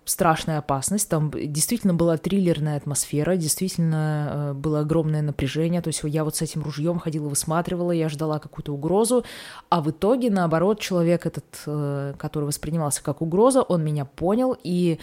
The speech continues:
даже после того, как я его связала, после того, как я в него стреляла и причинила ему боль,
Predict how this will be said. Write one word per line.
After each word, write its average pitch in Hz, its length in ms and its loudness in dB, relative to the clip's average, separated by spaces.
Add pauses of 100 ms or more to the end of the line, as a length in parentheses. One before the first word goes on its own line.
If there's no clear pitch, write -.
(320)
даже 185 260 4
после 196 240 0
того, 185 200 2
как 180 180 -6
я 180 140 2
его 170 120 2
связала, 165 480 2
после 160 260 -4
того, 156 160 -2
как 151 200 -8
я 160 240 0
в 147 100 -4
него 160 240 2
стреляла 202 720 2
и 202 160 0
причинила 175 460 0
ему 151 400 -2 (100)
боль, 147 420 2